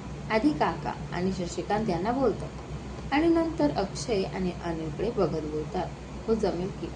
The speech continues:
होऊन जाईल आमंत्रण द्यायचं काम. अनिल बोलतच असतो की अचानक त्याचा फोन वाजतो.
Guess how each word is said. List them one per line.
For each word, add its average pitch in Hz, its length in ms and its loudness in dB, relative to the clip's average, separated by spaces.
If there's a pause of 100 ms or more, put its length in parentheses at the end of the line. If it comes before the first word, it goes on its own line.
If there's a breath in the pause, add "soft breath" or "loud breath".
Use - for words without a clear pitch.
(840)
होऊन 320 300 8
जाईल 170 320 4 (140)
आमंत्रण 180 540 0
द्यायचं 180 320 -2
काम. 196 240 -2 (960)
अनिल 302 280 6
बोलतच 190 460 6
असतो 190 440 -2 (120)
की 208 80 4
अचानक 180 580 0 (440)
त्याचा 311 220 2
फोन 277 280 4
वाजतो. 156 460 -2